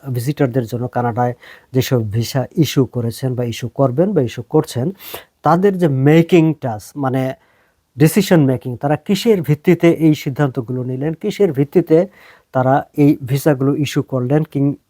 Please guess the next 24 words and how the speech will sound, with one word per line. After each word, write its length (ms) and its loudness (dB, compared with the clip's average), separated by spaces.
করলেন, 280 -2
সেটি 580 2
মানে 260 -2
একটা 360 -4
অডিট 440 4
করার 560 -4
সিদ্ধান্ত 480 -4
নিয়েছে, 420 -2
যাতে 460 0
তারা 280 0
কোথায় 340 2
ফ্রড 420 0
হচ্ছে, 420 -10
আদৌ 360 4
ফ্রড 240 0
হচ্ছে 300 0
কিনা, 300 -10
কিংবা 260 6
কেউ 260 4
ফাঁকি 460 0
দিয়ে, 340 2
ভুয়া 340 4
কাগজপত্র 640 -4
দিয়ে, 280 -2